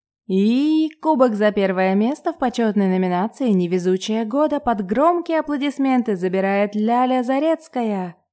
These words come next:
Хлопаем, хлопаем, не стесняемся. Потому что, ну как, как такое в принципе возможно?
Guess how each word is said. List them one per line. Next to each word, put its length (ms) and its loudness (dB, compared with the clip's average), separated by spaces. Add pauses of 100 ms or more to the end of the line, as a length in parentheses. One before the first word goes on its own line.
(220)
Хлопаем, 500 0
хлопаем, 480 4
не 200 4
стесняемся. 1040 -2 (760)
Потому 400 2
что, 180 -4
ну 160 4
как, 540 -4 (220)
как 240 -4
такое 320 -2
в 120 -18
принципе 520 2
возможно? 720 -2